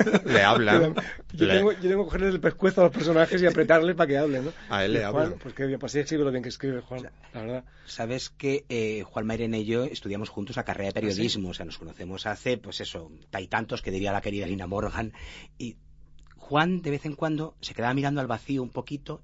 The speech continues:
Speaker 3: y luego seguían conversación. Años después, cuando nos contó esto aquí en el programa, dije, "Ah, por eso se quedaba callado a veces en clase".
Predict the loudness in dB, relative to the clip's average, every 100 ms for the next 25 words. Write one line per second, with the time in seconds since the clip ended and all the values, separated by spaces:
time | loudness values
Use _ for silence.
0 | -4 0 0 -2 -2 -2 -2 -4 -4 -6
1 | -4 -2 -4 -4 -14 -18 -10 -4 -2 -2
2 | -4 -4 -4 -6 -12 -10 -8 -10 -8 -6
3 | -2 -2 -2 -4 -6 -4 -2 -2 -4 -6
4 | -8 -10 -14 -12 -10 -8 -8 -8 -10 -10
5 | -8 -10 -8 -8 -6 -6 -8 -10 -12 -12
6 | -12 -12 -12 -16